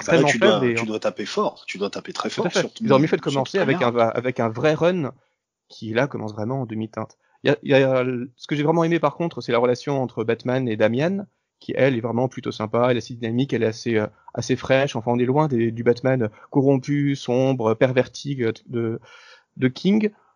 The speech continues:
Speaker 2: Et quelque part, je peux comprendre qu'on préfère cette version-là à celle de King, parce que c'est vrai qu'on a un Batman qui est beaucoup plus classique, c'est vraiment, euh,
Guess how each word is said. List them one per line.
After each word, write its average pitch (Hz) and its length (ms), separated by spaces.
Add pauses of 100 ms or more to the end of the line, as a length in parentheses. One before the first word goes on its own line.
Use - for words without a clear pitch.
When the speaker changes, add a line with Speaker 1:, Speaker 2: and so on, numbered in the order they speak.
(140)
Speaker 2:
Et 147 80
quelque 147 180
part, 185 140
je 147 80
peux 170 120
comprendre 170 380
qu'on 127 140
préfère 143 400
cette 120 140
version-là 123 420
à 131 40
celle 117 140
de 117 80
King, 147 300
parce - 160
que 110 60
c'est - 120
vrai 120 140
qu'on 110 280
a 113 60
un 113 40
Batman 131 280
qui 117 100
est 110 60
beaucoup 123 220
plus 123 140
classique, - 360
c'est - 140
vraiment, 113 380
euh, 107 80